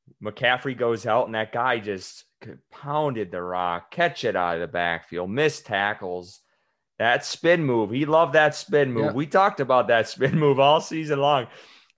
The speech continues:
Speaker 1: I, I hated that he left, and I real, I can't stand that he went in the division. But yeah, it, it seems like Atlanta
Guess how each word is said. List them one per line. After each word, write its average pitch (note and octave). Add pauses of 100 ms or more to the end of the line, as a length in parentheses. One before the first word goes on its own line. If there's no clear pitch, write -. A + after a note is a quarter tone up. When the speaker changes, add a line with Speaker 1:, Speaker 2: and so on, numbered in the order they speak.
Speaker 1:
I, D#3+ (1000)
I A#2+
hated C#3
that C3
he C3
left, B2
and G#2+
I G2+
real, G#2+
I G#2
can't G#2
stand A#2+
that G2
he F#2
went G2
in F#2
the F#2+
division. F#2+
But G2 (600)
yeah, F3
it, C3+ (180)
it C#3
seems C4
like B3
Atlanta B2+